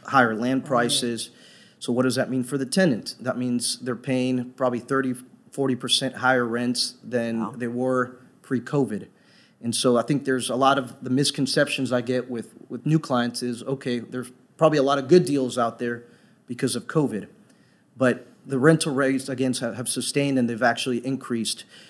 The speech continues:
Speaker 1: Um, there's also really, uh,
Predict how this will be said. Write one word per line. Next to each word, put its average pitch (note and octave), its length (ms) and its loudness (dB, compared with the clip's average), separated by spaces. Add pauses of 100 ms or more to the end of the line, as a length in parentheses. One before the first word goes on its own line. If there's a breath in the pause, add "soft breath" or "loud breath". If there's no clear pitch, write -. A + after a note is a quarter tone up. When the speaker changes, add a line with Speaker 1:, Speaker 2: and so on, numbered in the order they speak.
(400 soft breath)
Speaker 1:
Um, A2+ 480 2
there's C3 480 0
also C#3 560 2 (360)
really, C#3 640 2
uh, B2+ 180 2